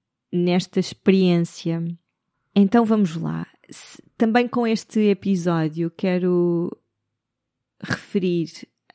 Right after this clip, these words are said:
que nós vamos iniciar um novo ciclo aqui no Holística. É engraçado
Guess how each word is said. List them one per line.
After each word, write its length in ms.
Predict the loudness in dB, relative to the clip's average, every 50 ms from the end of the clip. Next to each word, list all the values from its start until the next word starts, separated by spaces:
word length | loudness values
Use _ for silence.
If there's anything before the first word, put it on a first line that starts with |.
| _ _ _ -10
que 240 | -4 -2 0 0 0
nós 160 | 0 0 0
vamos 160 | 0 -2 -2
iniciar 400 | -2 -4 -4 -4 -6 -8 -8 -6
um 80 | -6 -6
novo 220 | -6 -6 -8 -10
ciclo 380 | -12 -8 -4 -4 -4 -4 -6 -10
aqui 200 | -10 -8 -8 -10
no 100 | -8 -6
Holística. 600 | -6 -6 -6 -6 -8 -10 -10 -10 -10 -8 -6 -4
É 40 | -4
engraçado 560 | -4 -4 -6 -6 -8 -8 -8 -8 -8 -8 -12